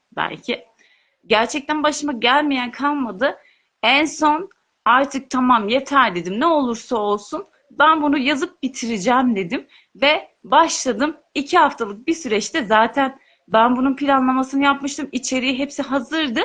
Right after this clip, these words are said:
kafamın içinde. Sadece yazma işlemi kalmıştı. Ve, e, bunu iki haftalık bir süreçte yazma işini tamamen bitirmiş oldum.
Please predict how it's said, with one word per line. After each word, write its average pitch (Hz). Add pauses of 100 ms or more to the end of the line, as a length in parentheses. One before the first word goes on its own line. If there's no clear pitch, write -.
(160)
kafamın 226
içinde. 233 (400)
Sadece 330
yazma 277
işlemi 247
kalmıştı. - (420)
Ve, 320
e, 202
bunu 294
iki 277
haftalık 208
bir 330
süreçte 202
yazma 233
işini 226
tamamen 226
bitirmiş 277
oldum. 262